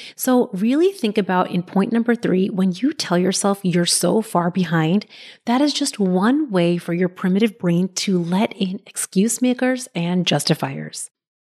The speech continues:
I want you to know that people who hit their weight loss goals have the same stories that you have. They just don't allow the excuses or justifications to drive them.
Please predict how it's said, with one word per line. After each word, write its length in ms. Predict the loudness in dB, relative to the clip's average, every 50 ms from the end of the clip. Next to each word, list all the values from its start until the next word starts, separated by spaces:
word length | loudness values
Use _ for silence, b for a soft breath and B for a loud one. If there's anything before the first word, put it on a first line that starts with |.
| _ -4
I 140 | -2 0 2
want 180 | 2 0 0
you 80 | -2 -2
to 120 | 0 2
know 140 | 2 2 2 2
that 200 | 0 -2 -4 -4
people 380 | -6 -6 -4 -2 0 -2 0
who 160 | 0 0 0
hit 200 | 0 0 0 0
their 140 | 2 2 2
weight 160 | 2 2 0
loss 180 | 0 -2 -2 0
goals 320 | 0 0 2 2 0 -2
have 200 | -4 -4 -4 -2
the 80 | 0 0
same 440 | 0 0 0 0 2 2 2 2 2
stories 440 | 0 -2 -2 0 2 2 2 2 0
that 160 | 0 -2 0
you 80 | 0
have. 400 | 0 -2 -4 -6 -8 -10 -16 _ _ _ _ _ _ _ _ _ _ 0
They 120 | 0 2
just 300 | 2 2 0 0 0 -2
don't 240 | 0 0 0 0 -2
allow 340 | -4 -2 0 0 0 0 0
the 220 | 0 -2 -2 -2
excuses 680 | -2 -2 -4 -2 0 0 0 0 2 2 2 2 2 0
or 80 | -2 -2
justifications 1000 | -2 0 -2 0 0 -2 -2 -2 -2 0 0 2 2 2 2 2 2 0 0 -2
to 140 | -2 -2
drive 360 | -2 -2 0 2 2 2 2 0
them. 200 | -2 -10 -12